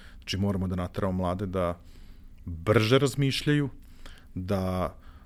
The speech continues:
prosto razmišljaju u tom nekom preduzetničkom pravcu i da znaju da to učenje nikad ne prestaje. A mi ćemo im, eto, iz godine u godinu,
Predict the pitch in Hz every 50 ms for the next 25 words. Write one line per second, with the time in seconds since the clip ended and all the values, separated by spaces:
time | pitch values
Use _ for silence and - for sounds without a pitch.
0 | - - - - - 107 101 101 98 - - - - 101 95 95 87 98 101 95
1 | - - 113 98 - - 101 95 95 95 - - 98 90 - 101 95 85 92 90
2 | 104 95 - - 98 87 - - - 87 85 - - - - - - - - -
3 | 87 87 95 - - - - 139 127 - - - - - - - - - - 92
4 | 90 95 82 87 92 90 90 92 92 90 87 - - - - - - - 92 87
5 | 87 - - - 92 92 90 87 87 87 - - 92 85 - - - - - 92
6 | 90 - 85 80 80 - - - - 78 - - - - - - - 92 92 90
7 | 90 87 - - - 87 90 90 90 90 87 85 - - 82 80 - - 95 90
8 | 85 92 90 90 87 85 82 98 95 98 101 104 101 101 95